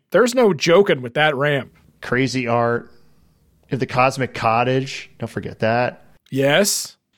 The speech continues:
Speaker 1: There's a ramp on, on the right side.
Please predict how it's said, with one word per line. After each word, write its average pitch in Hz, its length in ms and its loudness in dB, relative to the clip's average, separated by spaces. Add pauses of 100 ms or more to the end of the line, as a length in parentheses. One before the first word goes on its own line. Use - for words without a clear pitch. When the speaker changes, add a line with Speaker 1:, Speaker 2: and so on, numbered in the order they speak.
(220)
Speaker 1:
There's 170 180 2
a 165 80 4
ramp 190 480 2
on, 156 340 0 (120)
on 143 220 -4
the 123 80 -8
right 196 320 4
side. 110 520 -8